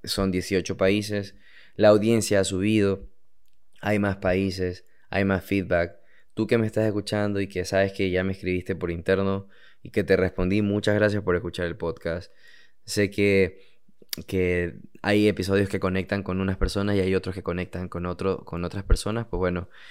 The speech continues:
eso es lo interesante, eso es lo interesante, que, que podemos hablar temas mucho más abiertos, no solamente de diseño gráfico, aunque esto es lo que me apasiona y sé que a la mayoría de ustedes que son diseñadores que me escuchan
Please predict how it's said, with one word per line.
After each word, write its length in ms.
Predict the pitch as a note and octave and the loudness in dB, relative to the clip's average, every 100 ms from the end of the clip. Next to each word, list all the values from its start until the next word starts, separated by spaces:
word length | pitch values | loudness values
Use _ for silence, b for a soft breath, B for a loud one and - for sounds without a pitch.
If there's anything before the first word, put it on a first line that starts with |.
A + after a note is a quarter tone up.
| B | B
eso 200 | - B2+ | 2 4
es 40 | D#3 | 4
lo 60 | |
interesante, 720 | D3 A#2+ A2+ B2+ C3 C3+ C3 | 4 4 4 4 2 0 -2
eso 140 | G#2+ A#2 | -2 -2
es 60 | |
lo 60 | A2 | -2
interesante, 580 | G#2 G2+ G2 G#2 G#2 A2 | -2 -2 -2 -2 -2 -6
que, 300 | - F#2 F2+ B B B B B - | -4 -4 -6 B B B B B -8
que 100 | F#2+ | -4
podemos 300 | G#2 G#2 G#2+ | -2 0 0
hablar 240 | G#2 G2+ | 0 0
temas 260 | G2+ G2+ G2+ | -2 -2 -4
mucho 300 | G#2 G2+ G2+ | -6 -6 -6
más 160 | G2+ | -4
abiertos, 760 | G2 G2 F#2+ F#2 F#2 F2+ F2 - - - - - | 0 0 0 -2 -6 -6 -8 -14 -20 -20 -20 -6
no 120 | G2+ | -2
solamente 400 | G#2+ G#2+ G2+ G2 | 2 2 2 0
de 80 | G#2 | 0
diseño 320 | F#2 F#2+ F#2+ | 0 -2 -2
gráfico, 400 | F#2 F#2 F#2+ F#2 | 0 0 -2 -6
aunque 180 | F2+ F2+ | -6 -8
esto 560 | E2+ F2+ F2+ F2 F2 - - | -8 -4 -2 -4 -8 -18 -10
es 140 | F#2 | -6
lo 100 | F#2+ | -6
que 100 | F#2 | -6
me 80 | F2+ | -6
apasiona 500 | E2 F2 F#2 F#2+ G2+ | -6 -6 -4 -4 -4
y 60 | |
sé 140 | F#2+ F2+ | -6 -4
que 180 | F2+ E2 | -4 -4
a 80 | F2+ | -4
la 120 | F2+ | -2
mayoría 440 | F#2 F2 F2+ F2+ | -2 -2 -2 0
de 60 | F2+ | -2
ustedes 320 | - F2+ F2+ | -2 -4 -4
que 80 | G2 | -8
son 160 | F2 | -10
diseñadores 580 | F2 F2+ F2+ F2 E2+ G#2+ | -10 -10 -8 -8 -8 -10
que 140 | - F2 | -10 -10
me 80 | |
escuchan 540 | F#2 - A2 A2 A2 | -10 -6 -6 -4 -8